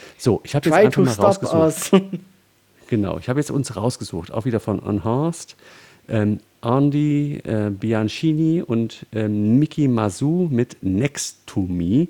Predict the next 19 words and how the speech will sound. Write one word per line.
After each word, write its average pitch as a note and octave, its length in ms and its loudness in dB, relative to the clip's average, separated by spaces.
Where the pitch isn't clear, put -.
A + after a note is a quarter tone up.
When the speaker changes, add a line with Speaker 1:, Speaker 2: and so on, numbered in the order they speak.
Speaker 1:
Und G#2+ 100 -2
da F#2 140 -4
hab B2 100 -4
ich B2+ 140 -4
jetzt, - 400 -6
ähm, G2 640 -2
einmal G#2 180 0
den F2 160 0
Future D#3 500 -4
House, F3 200 -4
nee. G#2 220 -4
Nee, F#2+ 100 -8
Quatsch, - 380 -12
ich - 140 -10
hab - 160 -12
einmal G2 320 -2
den, D#2+ 720 -4
ja, F#2+ 160 -4
nur G2+ 400 -4